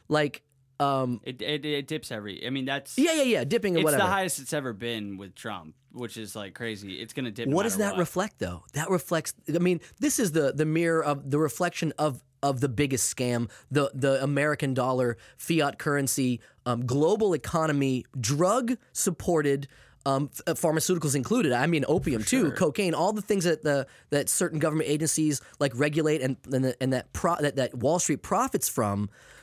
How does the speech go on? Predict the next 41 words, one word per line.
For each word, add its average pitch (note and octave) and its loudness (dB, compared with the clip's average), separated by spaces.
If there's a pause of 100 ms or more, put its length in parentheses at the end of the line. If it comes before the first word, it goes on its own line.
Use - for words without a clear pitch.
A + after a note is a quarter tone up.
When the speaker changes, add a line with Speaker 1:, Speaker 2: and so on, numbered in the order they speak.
(140)
Speaker 1:
Like, D3 0
of D#3+ 0
course, D4 0
if F#3 0
you're F3+ 2
gonna E3 0 (100)
add, F3 2 (100)
um, C#3 0
corrupt, D#3+ 0 (560)
uh, A#2 -2 (720)
changes C#3+ 2
like B2+ 0
tax D3+ 0
break C#3 -2
for - -4
the A#2+ 2
super C3 0
wealthy, D#3 0 (220)
why A#3 4
wouldn't F4 2
it B3 0
make E3+ 2
the F3 2
economy D3 0
look C3+ 0
better? A#2+ 2
Like, C#3+ 0 (160)
of - -2
course A#4+ 4
it F4+ 2
would. B2+ 2 (160)
That G#3 2
Speaker 2:
Yeah. G3 0
Speaker 1:
doesn't G3+ 2
mean G3 2
it's D#3+ 0
sustainable F#3 0 (180)
or E3+ 4
that E3+ 4
it E3 2
isn't F3+ 0